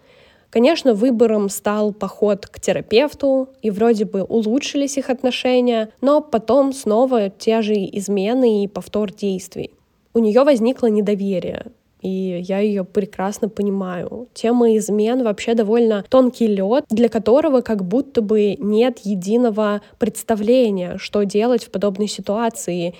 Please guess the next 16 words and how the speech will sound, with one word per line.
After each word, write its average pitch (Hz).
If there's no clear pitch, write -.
Она 226
с 294
терапевтом 262
начала 233
разбирать 220
своё 214
собственное 247
поведение 254
и 247
докопалась 226
до 202
того, 208
что -
не 233
доверяет 233
мужу 262